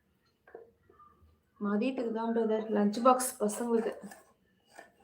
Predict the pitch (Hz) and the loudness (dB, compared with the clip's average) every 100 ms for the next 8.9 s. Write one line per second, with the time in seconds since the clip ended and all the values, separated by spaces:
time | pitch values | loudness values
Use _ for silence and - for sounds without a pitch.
0 | - - _ _ _ _ _ _ - - | -20 -20 _ _ _ _ _ _ -20 -20
1 | - - - _ - - _ _ - - | -20 -20 -20 _ -20 -20 _ _ -20 -20
2 | - _ - - - _ _ _ _ _ | -20 _ -20 -20 -20 _ _ _ _ _
3 | _ _ _ _ _ _ _ _ - 214 | _ _ _ _ _ _ _ _ -4 0
4 | 208 202 208 208 202 208 202 214 208 202 | 2 2 4 2 0 2 4 4 4 2
5 | 196 - - _ - 196 190 190 190 196 | 2 -2 -14 _ -6 -4 -4 -4 -2 0
6 | 214 226 208 - 196 190 185 185 196 190 | 0 0 -4 -4 -2 -2 -2 -2 -2 -2
7 | 190 208 208 196 196 196 190 190 190 196 | -2 -2 -2 -2 0 -2 -2 -2 -2 -2
8 | 196 196 - 180 175 170 170 170 175 | -4 -8 -10 -8 -6 -6 -6 -6 -8